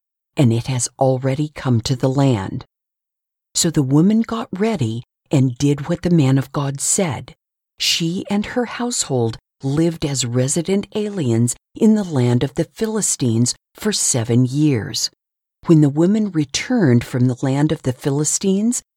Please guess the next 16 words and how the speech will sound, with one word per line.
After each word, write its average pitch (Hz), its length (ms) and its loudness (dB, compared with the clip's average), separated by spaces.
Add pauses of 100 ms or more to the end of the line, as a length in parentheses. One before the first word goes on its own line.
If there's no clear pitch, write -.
(140)
at - 160 -2
the 139 220 -6
end 151 260 4
of 160 120 -4
seven 131 420 0
years, 143 580 -2 (340)
she - 220 0
went 156 340 4
to 240 200 -4
appeal 226 540 -2
to - 180 -6
the 143 100 -2
king 123 640 -4 (260)
for 151 180 -4
her 120 200 -6
house 139 440 -4